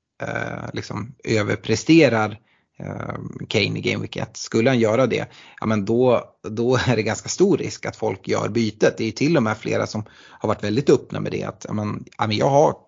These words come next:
Kane, eh, för Game Week ett, men jag har redan ett planerat byte egentligen oavsett vad som händer, att göra han till Haaland. Det luktar ju price drop redan där. Och jag tänkte så här,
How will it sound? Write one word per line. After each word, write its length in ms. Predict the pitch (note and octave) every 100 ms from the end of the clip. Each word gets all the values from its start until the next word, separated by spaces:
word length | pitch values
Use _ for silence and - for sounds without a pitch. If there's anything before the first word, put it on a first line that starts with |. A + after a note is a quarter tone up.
| _
Kane, 360 | - A2 A2 A2 B2 -
eh, 220 | G#2+ -
för 120 | -
Game 140 | G#2+ G#2+
Week 140 | G2+
ett, 220 | G#2+ -
men 200 | - A2
jag 80 | A2
har 100 | A2
redan 240 | G#2+ A2+ A#2+
ett 160 | A#2
planerat 380 | G#2+ A2 A2 -
byte 300 | G#2+ G#2+ A#2+
egentligen 320 | G#2 G2+ G2+
oavsett 420 | G#2 G2+ - -
vad 120 | A2+ G#2+
som 120 | G#2+
händer, 380 | G#2 - - -
att 120 | -
göra 180 | G#2+ A2
han 100 | G#2+
till 100 | G#2+
Haaland. 360 | A2 A#2 A2+ - - -
Det 100 | G#2
luktar 520 | A#2 C#3+ - - -
ju 100 | -
price 340 | - G#2 G#2 -
drop 260 | G#2 -
redan 380 | - G#2+ G#2+ G#2+
där. 220 | B2 F2 F#2 - - _ _ _
Och 80 | -
jag 60 | -
tänkte 220 | G2+ -
så 60 | D#2
här, 160 | D2+